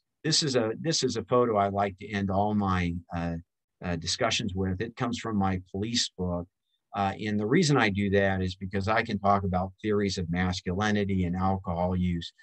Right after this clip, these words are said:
But I think what's really important for us to remember, again, is this is my six million and one and six million and two. This is a photograph of a security serviceman with a police unit, policeman in the back.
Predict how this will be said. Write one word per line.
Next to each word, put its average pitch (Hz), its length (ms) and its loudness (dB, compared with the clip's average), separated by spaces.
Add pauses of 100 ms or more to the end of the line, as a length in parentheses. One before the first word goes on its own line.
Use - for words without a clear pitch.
(300)
But 104 120 0
I 107 120 4
think 160 280 2
what's 127 220 4
really 123 240 4
important 110 420 -6
for 101 140 -2
us 95 120 -4
to 95 100 -6
remember, 92 680 0 (240)
again, 92 500 2
is 90 420 -2
this 127 220 4
is 101 140 -6
my 92 240 2
six - 380 -4
million 98 400 4
and 85 140 0
one 90 300 0
and 82 140 -2
six - 320 -6
million 85 360 -2
and 82 240 -6
two. 90 320 0 (540)
This 131 160 2
is 147 140 0
a 135 80 0
photograph 110 720 6
of 92 140 -6
a 92 80 -2
security 117 500 -2
serviceman 95 800 0
with 90 160 -6
a 95 140 -10
police 120 340 -2
unit, 92 320 0 (320)
policeman 117 420 -2
in 101 140 4
the 92 80 2
back. 107 420 4